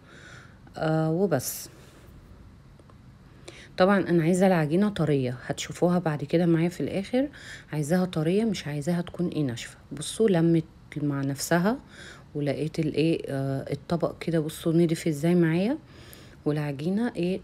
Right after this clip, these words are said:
طرية، بس مش طرية برضو زي ايه، زي ما انا عايزة.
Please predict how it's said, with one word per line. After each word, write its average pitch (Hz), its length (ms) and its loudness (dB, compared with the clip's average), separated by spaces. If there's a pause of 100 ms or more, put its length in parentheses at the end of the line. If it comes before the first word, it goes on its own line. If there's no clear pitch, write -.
طرية، 123 320 -4
بس 180 360 -2
مش 214 240 0
طرية 196 320 2
برضو 185 320 2
زي 185 320 2
ايه، 180 300 0 (280)
زي 185 240 2
ما 170 120 4
انا 151 120 2
عايزة. 123 260 -8